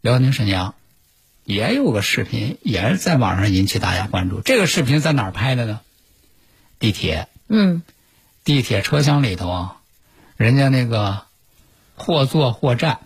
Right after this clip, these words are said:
Speaker 2: 嗯。
Speaker 1: 你有座位儿就坐着吗？
Speaker 2: 对。
Speaker 1: 没座位儿，
Speaker 2: 那就得站着。
Speaker 1: 站着也得那个抓好啊，
Speaker 2: 对。
Speaker 1: 是吧？抓好栏杆儿啊，抓好扶手啊，啊，结果呢，这个有一个大妈，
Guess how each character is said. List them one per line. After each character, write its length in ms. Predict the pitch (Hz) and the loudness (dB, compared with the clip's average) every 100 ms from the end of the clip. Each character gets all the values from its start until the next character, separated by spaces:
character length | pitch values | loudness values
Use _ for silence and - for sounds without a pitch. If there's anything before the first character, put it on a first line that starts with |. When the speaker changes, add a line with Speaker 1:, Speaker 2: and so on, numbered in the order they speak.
| - | -4
Speaker 2:
嗯。 300 | 208 214 214 - | 2 2 0 -2
Speaker 1:
你 120 | 143 | 0
有 160 | 120 | 0
座 220 | 113 185 165 | 0 2 2
位 80 | |
儿 80 | 139 | 2
就 100 | 147 | 0
坐 220 | 147 165 | 2 2
着 80 | 139 | 2
吗？ 220 | 123 120 - - - | 0 -2 -6 -14 -2
Speaker 2:
对。 280 | 190 143 - _ | 0 0 -2 _
Speaker 1:
没 180 | - 156 | 0 2
座 200 | 175 175 | 2 2
位 80 | 160 | 2
儿， 180 | 151 135 | 0 0
Speaker 2:
那 120 | 220 | 0
就 60 | 226 | 0
得 120 | 170 | 0
站 180 | 226 220 | 2 2
着。 60 | 185 | 2
Speaker 1:
站 120 | 165 | 0
着 160 | 147 | 0
也 140 | 147 160 | -2 -2
得 160 | 147 | -2
那 80 | 139 | 0
个 100 | 143 | 0
抓 260 | 139 160 165 | 0 0 0
好 260 | 120 90 | -2 -4
啊， 260 | 98 131 147 - | -2 0 -2 -2
Speaker 2:
对。 300 | 202 170 131 | 0 2 2
Speaker 1:
是 60 | |
吧？ 120 | 123 127 | 0 0
抓 240 | 143 139 | 0 0
好 120 | 131 | 0
栏 200 | 113 143 | 0 0
杆 120 | 156 | 2
儿 140 | 160 156 | 2 2
啊， 260 | 135 120 - _ _ _ | 0 -4 -10 _ _ _
抓 200 | - 143 | -4 -2
好 180 | 131 117 | 0 -2
扶 280 | 113 120 170 | -4 0 2
手 180 | 139 107 | 2 0
啊， 320 | 110 110 - _ _ - | 0 -2 -8 _ _ -6
啊， 160 | 107 107 | -2 0
结 260 | 156 202 | 2 0
果 240 | 170 123 113 | 0 -2 -2
呢， 280 | 151 160 - _ _ _ _ _ | 0 -2 -6 _ _ _ _ _
这 160 | - 165 | 0 2
个 320 | 151 147 135 _ _ _ _ - | 2 0 -4 _ _ _ _ -2
有 180 | 156 170 | 2 2
一 100 | 202 | 2
个 120 | 196 | 0
大 120 | 196 | 0
妈， 200 | 190 202 | 0 -4